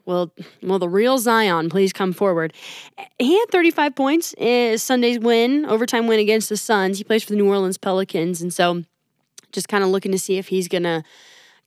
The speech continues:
kinda come out into his own after injuries and things like that. So a name to know there. And the last name I'll give you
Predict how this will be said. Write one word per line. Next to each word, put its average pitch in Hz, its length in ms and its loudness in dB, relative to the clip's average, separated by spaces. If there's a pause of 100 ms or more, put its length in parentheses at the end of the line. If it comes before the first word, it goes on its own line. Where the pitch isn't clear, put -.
kinda 330 280 2
come 269 260 0
out 247 240 0
into 226 280 0
his 214 160 2
own 208 340 2
after 196 280 -2
injuries 190 800 0
and 180 160 -4
things 180 180 0
like 165 200 -4
that. 147 320 -4
So 185 160 -2
a 208 100 0
name 262 280 2
to 294 120 0
know 247 180 2
there. 208 400 2
And 269 80 -2
the 311 120 2
last 427 320 0
name 311 120 2
I'll 233 80 0
give 185 220 -2
you 233 220 -2